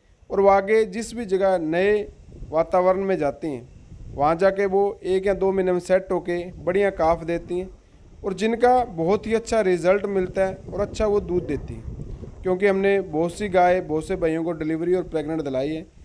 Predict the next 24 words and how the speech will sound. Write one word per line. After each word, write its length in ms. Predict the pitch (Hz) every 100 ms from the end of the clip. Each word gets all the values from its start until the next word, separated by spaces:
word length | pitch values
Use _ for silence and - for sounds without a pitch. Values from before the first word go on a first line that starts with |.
| - - -
लेकिन 300 | 190 240 233
प्रेग्नेंट 500 | - 202 196 240 240
गाय 220 | 208 202
का 140 | 202 214
जो 300 | 196 208 -
रिस्पॉन्स 420 | 180 - 175 185
है 60 | 190
काफ़ी 220 | 185 165
अच्छा 240 | 165 165 185
आता 220 | 165 160
है। 100 | 185 - _ - _ -
तो 40 | 226
ये 120 | 240
दोनों 380 | 190 202 226 247
गाय 260 | 226 156 131
सेल 320 | - 170 180
के 120 | 190 202
लिए 120 | 190
अवेलेबल 420 | 180 185 185 185
हैं, 120 | 190 196 _ _ _ 147
आप 80 | 143
देख 260 | 147 180
सकते 360 | 180 190 190
हैं 100 | 190